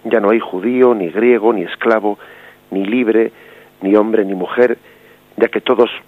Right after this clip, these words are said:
vosotros sois uno en Cristo Jesús. Sin duda alguna, la, la imagen de, de la Iglesia como cuerpo de Cristo es una imagen muy, muy gráfica, ¿m? muy gráfica que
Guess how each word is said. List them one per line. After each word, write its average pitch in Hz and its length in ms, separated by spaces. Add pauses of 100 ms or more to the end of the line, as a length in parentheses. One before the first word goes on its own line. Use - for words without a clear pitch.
vosotros 113 600
sois 113 180 (180)
uno 110 320 (140)
en 98 140
Cristo 98 400
Jesús. - 340 (1400)
Sin 131 80
duda 131 160
alguna, 131 300
la, 110 260 (180)
la 107 140
imagen 113 460
de, 98 260
de 98 600
la 92 100
Iglesia 117 400
como 92 280
cuerpo - 420
de 110 80
Cristo 123 420 (420)
es - 140
una 120 140
imagen 117 500 (1120)
muy, 120 500
muy 120 180
gráfica, - 580 (420)
¿m? 123 200
muy 113 200
gráfica 113 460
que 107 220